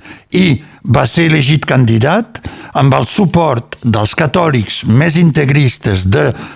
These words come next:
la Manif pour tous, veieu, us en recordeu, que eren anti-I G V, anti-gais, anti-tot. Va continuar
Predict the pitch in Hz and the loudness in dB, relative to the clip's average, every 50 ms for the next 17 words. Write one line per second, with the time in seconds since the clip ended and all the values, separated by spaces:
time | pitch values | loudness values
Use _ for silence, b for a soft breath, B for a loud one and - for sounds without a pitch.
0 | B - - 113 113 120 120 135 151 160 165 147 - - - 139 123 110 107 - | B -2 0 0 2 2 2 4 4 4 2 2 0 -2 -2 0 0 0 0 0
1 | - 123 175 240 247 - - - B B B B B B - - 104 139 139 135 | 0 2 2 0 0 -4 -8 -12 B B B B B B 0 2 2 2 2 2
2 | 143 135 127 120 110 117 117 113 107 110 101 107 104 104 107 120 135 170 214 233 | 0 0 0 0 0 2 2 2 2 0 0 0 0 0 0 0 0 0 0 -2
3 | B B B B B B B B B - - 170 180 170 156 139 135 123 110 92 | B B B B B B B B B -4 -2 0 0 0 0 2 2 2 2 0
4 | B B B B B B B B B - 165 202 190 151 - 170 170 160 147 131 | B B B B B B B B B 0 2 2 2 2 2 2 2 2 2 2
5 | 120 131 127 117 120 165 196 214 226 220 - 170 175 185 175 147 156 135 123 120 | 2 2 2 2 2 2 2 0 0 -2 -2 0 2 2 2 2 2 0 0 0
6 | 156 175 196 208 220 214 - - - - 196 233 185 185 170 - - - 180 - | 0 0 0 0 0 -2 -4 -4 -2 0 0 2 2 0 0 0 -2 -2 -4 -4
7 | - - - - _ _ B B B B B B B B B B B B B B | -8 -12 -16 -16 _ _ B B B B B B B B B B B B B B
8 | - - 170 - 185 185 170 151 160 160 151 147 139 139 147 175 226 269 262 | 0 0 2 2 2 2 2 2 4 2 4 4 2 2 2 2 0 0 -2